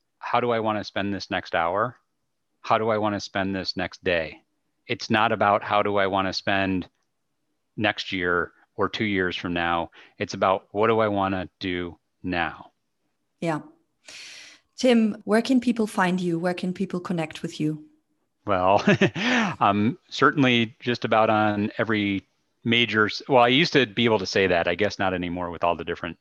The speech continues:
Speaker 1: social platforms there are, but, um, my main ones are, are Twitter, where I'm at T A McDonald, and then, um, definitely on LinkedIn, you can find me. I'm Tim A McDonald, so linkedin dot com forward slash in, and then Tim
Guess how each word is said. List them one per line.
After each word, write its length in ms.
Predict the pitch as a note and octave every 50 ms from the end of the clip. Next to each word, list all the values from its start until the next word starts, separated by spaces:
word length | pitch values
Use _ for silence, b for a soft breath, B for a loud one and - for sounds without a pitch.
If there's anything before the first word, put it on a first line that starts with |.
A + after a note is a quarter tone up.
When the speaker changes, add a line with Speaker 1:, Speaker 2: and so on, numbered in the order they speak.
| _ _ -
Speaker 1:
social 300 | - - F2+ E2+ - -
platforms 540 | - - F2+ E2+ - - - E2 E2+ E2+ D#2+
there 140 | E2+ E2 D#2+
are, 120 | D#2+ E2
but, 300 | E2 F2 E2+ F2+ - -
um, 320 | G#2+ F#2 F2+ F2+ F2 E2+ B B B B B B B B
my 80 | G#2+ G#2+
main 280 | A#2 C3+ D3+ D#3 D3
ones 300 | B2+ A#2+ A2+ A2 G#2+ G2+
are, 260 | G2+ G2 G2 F#2+ F#2 - -
are 180 | A2+ F#2+ F#2 -
Twitter, 420 | - - - A#2 G2+ G2+ G2 G2
where 180 | G2 F#2+ F2 F2
I'm 280 | F2 F2 F2 F2 F2+ - - -
at 240 | G2+ G2 - _ -
T 260 | - A2 G2 F#2 F#2
A 40 | F2+
McDonald, 600 | F2 E2+ - G2 F2 E2+ E2+ E2+ E2 E2 E2 - b b b b b b b b
and 160 | - F#2+ F#2 F#2+
then, 260 | F#2+ F#2 F#2 F#2 F2+
um, 440 | F2 F2 E2+ E2 E2 D#2+ D#2 D#2 - _ _ _ _
definitely 460 | - A#2 G#2 - A2 G#2+ G#2+ G#2+ G2+ G2
on 140 | F#2+ F#2
LinkedIn, 580 | F#2 F#2 F#2 - - F#2+ F#2 F2+ F2+ F2+ F2 E2+ -
you 80 | F#2 F2
can 160 | - F2 D#2+
find 280 | - - F2 E2+ E2+ E2+
me. 140 | E2+ E2+
I'm 300 | E2+ E2 E2 E2 E2 D2+ _ _ -
Tim 220 | - A2 G2 F#2+ G2
A 140 | G2 F#2+
McDonald, 640 | F#2 F2+ F2 - - E2 D#2+ E2 E2+ F2 F#2 G2 -
so 260 | - - F2 E2 D#2+
linkedin 420 | F2 F2 E2+ E2 - F2 E2+ E2
dot 200 | D#2+ F2 E2+ -
com 340 | - - E2+ F2 F2+ F2 E2+
forward 300 | - - - F2+ F#2 -
slash 280 | - F#2+ F2+ F2 - - -
in, 320 | A#2 G#2+ A2 B2+ D3 D3 - b b b b b b b
and 120 | G2 F2+
then 220 | F2 E2+ F2 E2+ -
Tim 440 | - - - G#2 G2+ G#2+ B2 B2+